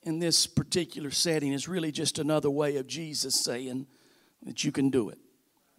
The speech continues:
It's, it's your turn. It's time to start. And sometimes in our lives, we have to take a leap of faith. I'm not talking about being reckless and abandoned, but I'm talking about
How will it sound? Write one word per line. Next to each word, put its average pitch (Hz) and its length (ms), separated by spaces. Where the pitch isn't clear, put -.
It's, 127 280
it's - 260
your 147 120
turn. 139 440
It's - 220
time 143 480
to 139 100
start. 131 500
And 120 220
sometimes 165 640
in 151 60
our 143 180
lives, 147 400
we 156 200
have 165 420
to 151 100
take 123 520
a 135 80
leap 135 320
of 151 140
faith. - 480
I'm - 80
not - 160
talking 143 260
about 139 260
being 147 200
reckless 147 460
and 151 100
abandoned, 131 460
but 135 100
I'm 143 160
talking 143 320
about 135 340